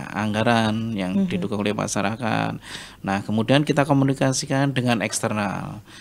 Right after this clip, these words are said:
Speaker 1: mungkin dengan, eh, kami yang sudah kita lakukan, mungkin dengan B P P D, kemudian dengan P M I wilayah sekitar. Karena kita berada di perbatasan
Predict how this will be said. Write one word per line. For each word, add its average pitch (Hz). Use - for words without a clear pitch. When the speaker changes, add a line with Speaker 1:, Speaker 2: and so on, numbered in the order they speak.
Speaker 1:
mungkin 110
dengan, 92
eh, 95
kami 101
yang 98
sudah 98
kita 95
lakukan, 101
mungkin 98
dengan 80
B -
P 98
P 95
D, -
kemudian 95
dengan 95
P -
M 113
I 135
wilayah 131
sekitar. 104
Karena 143
kita 131
berada 120
di 123
perbatasan 110